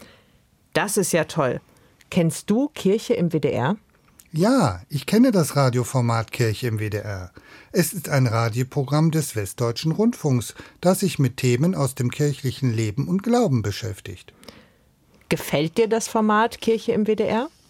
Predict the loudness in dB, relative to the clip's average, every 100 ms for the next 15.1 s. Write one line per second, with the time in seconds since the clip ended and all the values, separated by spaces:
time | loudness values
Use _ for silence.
0 | _ _ -20 -20 -20 -18 0 0 0 2
1 | 4 4 2 0 2 0 0 0 0 2
2 | 2 2 2 2 0 -2 2 4 4 4
3 | 2 4 4 2 2 -2 2 2 4 2
4 | 0 -2 0 2 2 0 -2 -6 -10 -16
5 | _ 0 4 6 4 4 4 4 0 -2
6 | -4 2 2 2 -2 -2 -2 0 -2 0
7 | -4 -4 -6 -4 -4 -6 -10 _ _ _
8 | -20 -20 -20 -20 -20 _ -16 -6 -2 2
9 | 2 0 -6 _ _ _ _ -4 -4 2
10 | 0 2 2 2 2 2 2 2 -2 -4
11 | -2 0 2 2 2 2 -2 -2 -2 -2
12 | -4 -6 -4 -6 -6 -20 _ _ _ -2
13 | 0 2 0 2 0 0 0 -2 -4 -4
14 | -2 0 -2 -4 -6 -4 -2 -2 0 -2